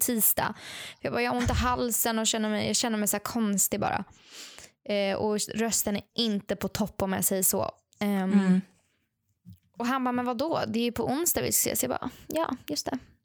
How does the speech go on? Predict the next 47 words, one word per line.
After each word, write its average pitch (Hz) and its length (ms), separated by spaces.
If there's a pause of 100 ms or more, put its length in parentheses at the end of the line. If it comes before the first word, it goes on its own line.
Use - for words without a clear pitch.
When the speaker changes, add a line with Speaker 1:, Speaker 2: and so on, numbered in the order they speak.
(200)
Speaker 1:
Eh, 262 120
det 254 60
var 262 300
det." - 960
Speaker 2:
<laughs> 277 40
Speaker 1:
Imorgon 294 260
Speaker 2:
Oops. 339 140
Speaker 1:
kommer 254 140
min 214 240
moster 226 640 (260)
och, - 260
eh, 208 140
vi 214 140
ska - 180
bara... 107 420 (440)
Jag - 160
ska - 120
på, - 140
ja, 320 280 (100)
jag 269 140
ska - 120
på 302 140
en 302 100
fotbehandling 240 840 (300)
imorgon. 208 320 (340)
Så - 140
härligt. 214 380
Speaker 2:
Oh, 185 60 (100)
Speaker 1:
Bort 170 80
med 156 540
Speaker 2:
nice. - 260
Speaker 1:
all 277 300
död 254 320
hud 233 440
och 233 60
bara 220 200
så 208 120
här, 208 240
få - 120
sitta 226 300
där 202 240
och 196 60 (140)
liksom 208 280
få 220 300
dem 208 380 (460)
rejält 233 760
skrubbade. 220 1040